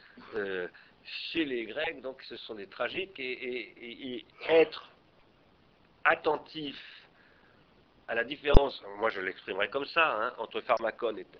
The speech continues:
et thérapeutique, entre pharmacologie et thérapeutique, c'est être capable de voir que certes, le feu c'est merveilleux, mais que ça nous met dans une situation tragique, que ça peut met-,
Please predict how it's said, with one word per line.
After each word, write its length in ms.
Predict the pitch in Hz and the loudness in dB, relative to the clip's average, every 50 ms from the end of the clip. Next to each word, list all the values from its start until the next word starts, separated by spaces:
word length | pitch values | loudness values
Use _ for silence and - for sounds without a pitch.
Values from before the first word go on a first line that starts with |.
| - - | -20 -20
et 60 | 98 | -20
thérapeutique, 760 | - - 95 87 90 - 98 - - 175 190 - - - - - | -18 -16 -14 -14 -14 -16 -16 -20 -16 -18 -18 -16 -18 -20 -20 -20
entre 160 | - - 107 | -16 -16 -10
pharmacologie 500 | - 123 113 107 107 104 110 104 104 110 | -4 -2 -2 -2 -2 -6 -8 -8 -8 -8
et 40 | 104 | -8
thérapeutique, 520 | - 104 95 92 101 117 - 160 180 175 - - - | -6 -6 -6 -6 -6 -8 -8 -8 -10 -10 -10 -10 -6
c'est 120 | 135 127 | -2 -2
être 220 | 123 110 - - - | -2 -2 -4 -6 -2
capable 460 | - 101 - - - 156 160 151 131 | -2 -2 -2 2 4 4 4 4 0
de 80 | 120 123 | -6 -6
voir 280 | 117 123 143 151 143 | 0 4 4 4 4
que 100 | 143 123 | 2 -6
certes, 520 | 113 - - - 151 135 - - - - - _ _ _ _ _ - | -12 -6 0 4 4 4 4 2 -20 -20 -20 _ _ _ _ _ -10
le 120 | - 123 | -10 -10
feu 160 | - - 123 117 | -10 -10 -12 -12
c'est 120 | - 113 | -10 -10
merveilleux, 500 | 101 98 92 95 95 98 120 139 156 156 156 - - - - - - - - _ _ _ _ - | -8 -8 -8 -8 -8 -6 -6 -6 -6 -8 -12 -18 -20 -20 -20 -20 -20 -20 -20 _ _ _ _ -14
mais 380 | 101 110 131 165 170 165 147 | -6 0 0 0 0 0 -6
que 160 | - - 135 123 | -8 -8 -10 -12
ça 220 | - - - 120 | -10 -6 -6 -6
nous 140 | 113 117 120 | -6 -6 -6
met 140 | 113 127 123 | -6 -4 -4
dans 100 | 120 110 | -4 -6
une 100 | 110 101 | -6 -10
situation 460 | - 113 98 98 107 98 - 107 98 | -14 -14 -10 -6 -8 -6 -6 -8 -10
tragique, 380 | 87 - 95 98 127 143 - | -6 -6 -4 -4 -4 -6 -6
que 100 | - - | -10 -12
ça 140 | 98 - - | 0 6 6
peut 140 | - - 117 | 6 6 6
met-, 260 | 110 107 110 95 87 | -4 -4 -6 -6 -8